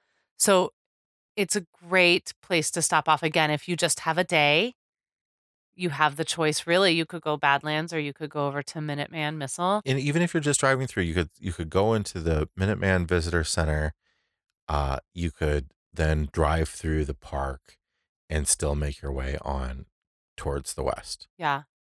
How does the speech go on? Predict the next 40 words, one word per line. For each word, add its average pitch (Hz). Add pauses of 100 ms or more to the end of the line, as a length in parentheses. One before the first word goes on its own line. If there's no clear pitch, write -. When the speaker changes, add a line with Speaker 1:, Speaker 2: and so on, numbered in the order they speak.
(1120)
Speaker 1:
But 180
Speaker 2:
Uh, 175
Speaker 1:
I 185
highly 190
recommend 156
boondocking. 135 (360)
Speaker 2:
Yeah, 107
I 101
mean 113
Speaker 1:
I 160
think 151 (100)
that 165
that's, 160 (240)
it's -
probably 196
my 156
most 143 (560)
enjoyable 151
Speaker 2:
Yeah. 147
Speaker 1:
boondocking 143
experience, 135 (120)
even 175
given 143
the 143
cold 143
and 156
the 151
wind. 143 (960)
The 190
view 175
Speaker 2:
Yeah. 160
Speaker 1:
just 160
makes 156
up 156
for 131
all 117
of 127
that 123
in 113
spades. -